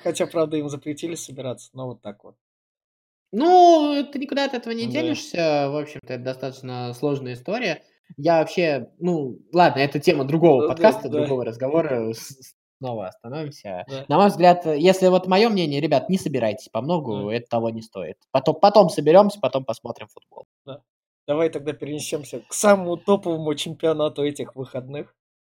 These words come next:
Speaker 2: Да, да,
Speaker 1: <laughs>
Speaker 2: э, э, только ради этого стоило тормозить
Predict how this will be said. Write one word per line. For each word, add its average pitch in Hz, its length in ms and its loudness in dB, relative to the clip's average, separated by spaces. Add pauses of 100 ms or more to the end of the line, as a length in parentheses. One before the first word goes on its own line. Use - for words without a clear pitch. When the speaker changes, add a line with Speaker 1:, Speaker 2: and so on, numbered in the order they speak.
(300)
Speaker 2:
Да, 147 420 10 (180)
да, 139 300 6
Speaker 1:
<laughs> - 40 0
Speaker 2:
э, 151 120 0
э, 160 420 -2
только 214 240 6
ради 196 280 8
этого 165 260 0
стоило 165 500 2 (520)
тормозить 151 420 -4